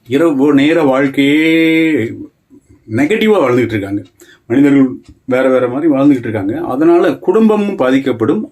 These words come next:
அவங்களுடைய வாரிசுகள் பாதிக்கப்படுவாங்க, ஜெனரேஷனே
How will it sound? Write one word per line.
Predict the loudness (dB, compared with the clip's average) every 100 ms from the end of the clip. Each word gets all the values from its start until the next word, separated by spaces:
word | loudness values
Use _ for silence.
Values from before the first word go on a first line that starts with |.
| -4
அவங்களுடைய | 2 2 2 2 2 0 -2
வாரிசுகள் | -4 -2 0 -2 -4 -2 -2 -2
பாதிக்கப்படுவாங்க, | -8 -8 -14 -20 -20 -20 _ _ _ _ _ -20 -20 -12
ஜெனரேஷனே | -2 0 2 0 0 0 0